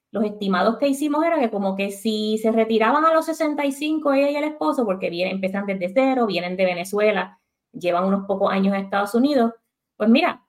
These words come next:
vas a llegar más o menos a doscientos mil dólares. Entonces, a lo mejor tú puedes delay el, el Social Security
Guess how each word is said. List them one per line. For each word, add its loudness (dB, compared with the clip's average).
vas -2
a 4
llegar 4
más 6
o 4
menos 2
a 4
doscientos -2
mil -2
dólares. -4
Entonces, -2
a 4
lo 2
mejor 2
tú 2
puedes 4
delay 4
el, -6
el -6
Social -2
Security 2